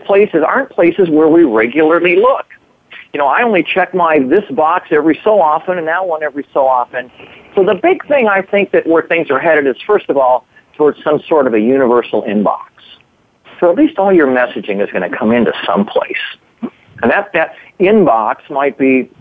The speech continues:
know, it could be a, a whole new website. It could be a company, a portal, could be a, a, a plug-in to your Gmail.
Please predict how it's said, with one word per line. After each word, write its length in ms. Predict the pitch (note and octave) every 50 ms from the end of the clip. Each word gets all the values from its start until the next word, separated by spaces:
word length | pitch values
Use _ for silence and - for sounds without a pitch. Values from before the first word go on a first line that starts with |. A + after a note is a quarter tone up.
| - - _ _
know, 100 | F#3 A3
it 60 | A3+
could 160 | - - F3 D#3+
be 140 | G#3+ A3
a, 200 | G#3+ G3 G3 F#3+ - _ _ _ _ _ - _ _ -
a 60 | C3+
whole 240 | - - E3 F3 F3+
new 120 | G3 F#3
website. 680 | E3+ F3 F#3 F#3 - - - C4+ D#4 D#4 A3+ - - A#2+
It 80 | -
could 160 | - D3 B2+
be 100 | - -
a 60 | D3 -
company, 500 | - - G3+ - - - E3 D#3 D3 C#3
a 80 | B2+
portal, 720 | - - - - - G3 G3+ G3+ G3 F#3+ E3+ D3 C3+ - - _ _ _ _ _ -
could 240 | - G3+ G3 F3
be 180 | - G3+ F#3+ F3+
a, 180 | F3 E3+ E3 D#3
a, 320 | - D#3+ D#3 D3 C#3+ C#3+ -
a 80 | - -
plug-in 680 | - - - - G3+ G3 G#3 G#3+ F3+ G3+ G3+ F#3+ G3 F#3 -
to 80 | - F#3+
your 220 | F#3 F3+ F#3 F3+
Gmail. 760 | E3+ D3 - - G3+ A3+ B3 A#3+ G3 C#3+ - - - - -